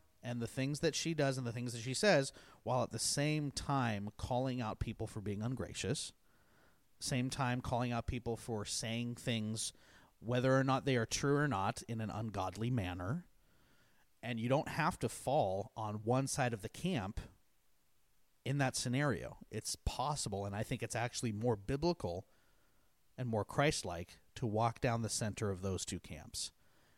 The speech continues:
where you are holding both as true. And I think this is a scenario where you can.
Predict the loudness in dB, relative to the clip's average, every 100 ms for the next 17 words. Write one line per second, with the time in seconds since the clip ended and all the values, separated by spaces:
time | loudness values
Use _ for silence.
0 | -8 -2 2 2 2 2 2 4 0 -2
1 | -6 -8 0 0 0 -4 -6 -6 -8 -10
2 | -16 _ _ _ -10 -4 0 2 2 0
3 | 0 0 0 2 2 0 -2 -6 -8 -10
4 | -12